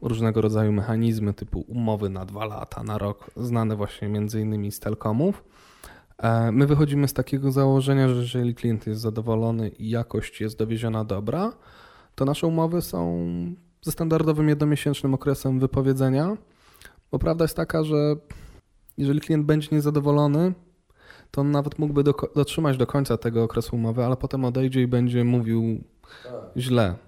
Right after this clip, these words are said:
Speaker 1: więc
Speaker 2: W pułapkę wpadnie, tak.
Speaker 1: Tak, więc żadnych trików takich nie ma co wykorzystywa-, nie ma co stosować.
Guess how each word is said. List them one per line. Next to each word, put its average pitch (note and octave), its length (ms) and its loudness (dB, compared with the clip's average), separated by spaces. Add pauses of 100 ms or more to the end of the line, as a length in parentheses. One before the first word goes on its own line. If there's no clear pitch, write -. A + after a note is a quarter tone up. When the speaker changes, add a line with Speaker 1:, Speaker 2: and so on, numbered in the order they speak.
(120)
Speaker 1:
więc A2+ 440 -2
Speaker 2:
W - 20 -14
pułapkę A2+ 380 0
wpadnie, F#2+ 360 -10
tak. G2 400 -12
Speaker 1:
Tak, G#2+ 240 0
więc A#2+ 360 0 (680)
żadnych C#3+ 880 2
trików C3+ 340 -2
takich - 340 -2
nie C3 100 2
ma B2 100 4
co B2+ 140 -4
wykorzystywa-, B2 760 -4 (260)
nie B2 180 -2
ma A#2 100 0
co A#2+ 420 0
stosować. B2 800 -2